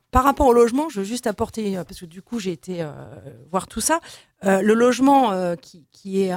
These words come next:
impulsé, comme tu dis, par Vendée Habitat, il faut savoir que les deux tiers des logements qui étaient proposés à la location, euh, ont été mis en place avant deux mille cinq.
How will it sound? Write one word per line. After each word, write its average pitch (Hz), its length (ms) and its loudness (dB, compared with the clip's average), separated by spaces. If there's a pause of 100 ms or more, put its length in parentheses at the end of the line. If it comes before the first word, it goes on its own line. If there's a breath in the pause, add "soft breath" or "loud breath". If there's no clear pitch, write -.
impulsé, 214 460 -4
comme 202 160 -4
tu - 120 -14
dis, 220 160 -10
par 185 160 2
Vendée 202 280 2
Habitat, 196 440 0
il 254 100 -4
faut - 120 -16
savoir 226 300 0
que - 100 -6
les 190 120 -2
deux 233 140 0
tiers 254 240 0
des 196 100 0
logements 196 540 -2 (160)
qui 185 340 -8
étaient 220 240 -2
proposés 202 500 2
à 220 40 0
la 185 100 -2
location, 190 600 -2 (460 soft breath)
euh, 175 340 2 (200)
ont 214 160 2
été 214 340 0
mis 214 260 2
en 180 80 0
place 277 460 -2
avant 220 240 2
deux 254 100 4
mille 233 180 0
cinq. - 360 -8